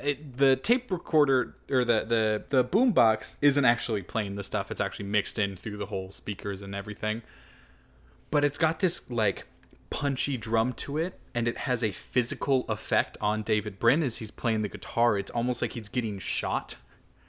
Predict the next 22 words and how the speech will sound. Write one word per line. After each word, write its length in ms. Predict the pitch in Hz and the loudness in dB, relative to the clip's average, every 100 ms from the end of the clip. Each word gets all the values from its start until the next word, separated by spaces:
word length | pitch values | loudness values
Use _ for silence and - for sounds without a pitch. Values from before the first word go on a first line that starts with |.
| _ _ - | _ _ -4
as 120 | 110 | -2
he's 140 | 117 - | -2 -4
kinda, 260 | - 110 | -4 -2
like, 280 | 104 101 - | 0 -2 -2
jerking 420 | - 110 - 110 | 0 0 0 -2
around 560 | 101 98 98 101 110 110 | -2 0 2 2 2 -2
from 180 | - 98 | -6 -4
side 360 | - 101 104 | 2 2 2
to 80 | 101 | -2
side. 480 | - 95 98 135 165 - - - - - - _ | -2 -2 0 -2 -4 -16 -20 -20 -20 -20 -20 _
And 200 | 131 127 | 0 4
it 60 | 131 | 4
gets 220 | 139 147 | 2 -2
crazier 680 | 147 - 156 180 175 175 175 | -4 0 2 4 4 2 2
from 220 | 170 170 | 0 0
there. 260 | 135 95 - - 117 - | 0 -2 -6 -6 -6 0
<laughs> 80 | 190 - - - - - - - _ - | -2 -2 -20 -20 -20 -20 -20 -20 _ 2
Um, 560 | 135 127 113 101 101 - _ - - - - | 4 6 4 0 -4 -14 _ -20 -20 -20 -12
this 540 | 131 135 160 - - - _ - | 0 2 4 2 0 -4 _ -12
came 280 | - 156 147 | -4 -2 -2
out, 500 | 139 131 139 120 - - - _ - | 0 2 2 0 -6 -10 -18 _ -6
uh, 540 | 113 113 110 107 95 | -2 0 0 0 -2